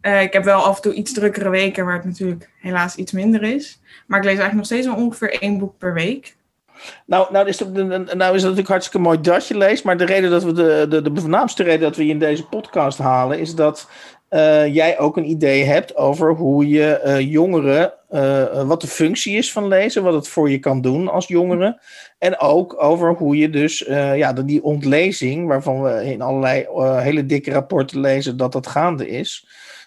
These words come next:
Speaker 2: eh, hoe je dat misschien zou kunnen stoppen.
Speaker 1: Ehm, nou ja, ik denk zelf dat, eh, het probleem ligt bij dat, eh, zodra je op de middelbare school komt,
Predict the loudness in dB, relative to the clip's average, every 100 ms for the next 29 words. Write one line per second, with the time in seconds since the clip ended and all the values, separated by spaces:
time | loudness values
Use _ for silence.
0 | _ 0 2 2 0 0 0 0 0 -4
1 | -4 -2 0 0 0 -2 -2 -2 -6 -6
2 | -6 -6 -10 _ _ _ _ _ _ _
3 | _ -6 -2 0 -2 -4 -2 0 0 0
4 | -2 0 -2 0 -2 -2 -6 -6 -8 -18
5 | -6 -4 -4 -4 -8 -8 -6 -2 2 2
6 | 2 2 2 -2 -6 -16 _ _ _ _
7 | -6 0 2 2 2 2 0 0 -10 -18
8 | -8 -4 -2 -2 -2 0 0 0 -2 -2
9 | -4 -4 -4 -4 -2 -2 0 -2